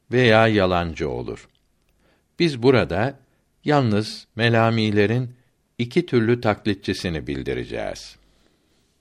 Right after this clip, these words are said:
Melamilerin doğru taklitçileri, ibadetlerinin görünmesine ehemmiyet vermezler. Adetlere uyarlar.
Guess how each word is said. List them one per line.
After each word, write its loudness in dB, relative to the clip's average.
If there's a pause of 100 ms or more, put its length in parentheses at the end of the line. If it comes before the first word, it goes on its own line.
(760)
Melamilerin 4
doğru 4
taklitçileri, -2 (640)
ibadetlerinin 2
görünmesine 2
ehemmiyet -2
vermezler. -6 (840)
Adetlere 4
uyarlar. -6